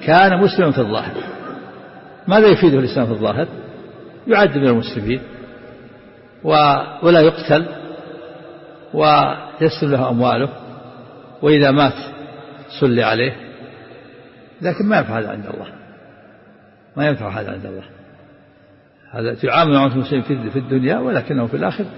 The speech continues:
في الآخرة في الدرك الأسفل من النار. ومن قول اللسان،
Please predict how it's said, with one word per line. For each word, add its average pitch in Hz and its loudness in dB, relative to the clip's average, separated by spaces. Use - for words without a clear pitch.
في - -14
الآخرة 143 -2
في 131 -4
الدرك 131 -4
الأسفل 120 -6
من 117 -12
النار. - -12
ومن 160 2
قول 190 6
اللسان، 165 2